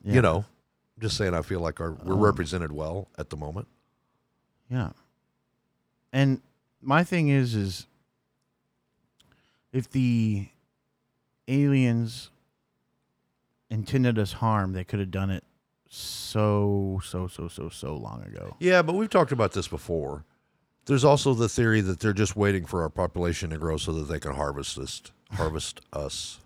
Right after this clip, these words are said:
Speaker 1: Yeah.
Speaker 2: Which I
Speaker 1: just
Speaker 2: find an interesting, creepy
Speaker 1: I just think
Speaker 2: scenario, but
Speaker 1: so, I just think that a, a, a, a,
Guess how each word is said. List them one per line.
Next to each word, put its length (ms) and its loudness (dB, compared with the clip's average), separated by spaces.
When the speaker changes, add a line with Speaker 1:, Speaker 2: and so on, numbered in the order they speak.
Speaker 1:
Yeah. 400 0
Speaker 2:
Which 140 4
I 20 6
Speaker 1:
just 160 6
Speaker 2:
find 200 2
an 120 -2
interesting, 480 -2
creepy 520 -4
Speaker 1:
I 120 -2
just 300 2
think 200 4
Speaker 2:
scenario, 420 -2
but 200 -6
Speaker 1:
so, 240 -4
I 140 0
just 240 -4
think 220 2
that 200 2
a, 300 -2
a, 460 -2
a, 140 -4
a, 480 -8